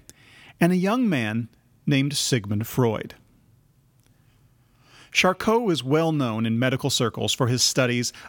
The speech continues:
of the neurology of motor disorders, the resulting diseases, aneurysms,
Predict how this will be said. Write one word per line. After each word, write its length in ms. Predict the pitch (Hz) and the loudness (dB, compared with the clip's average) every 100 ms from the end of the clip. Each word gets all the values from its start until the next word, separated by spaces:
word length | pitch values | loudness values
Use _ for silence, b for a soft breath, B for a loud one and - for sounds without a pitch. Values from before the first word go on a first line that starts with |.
| - | 0
of 160 | 151 | 0
the 100 | 127 | 2
neurology 1000 | 139 143 139 143 170 180 147 101 113 113 | 0 0 0 0 0 0 -2 -2 -2 -2
of 140 | 139 117 | -2 -2
motor 360 | 127 131 127 | 0 0 0
disorders, 720 | 120 127 139 123 - - - - b b b - | -2 0 0 0 -4 -6 -6 -8 b b b -2
the 60 | |
resulting 420 | 139 139 147 147 139 | 0 2 0 0 0
diseases, 600 | 127 170 147 117 - - _ _ b b b b b - | 0 0 0 -2 -6 -6 _ _ b b b b b -2
aneurysms, 800 | 156 190 160 117 - - - - | 0 2 0 -2 -6 -6 -4 -4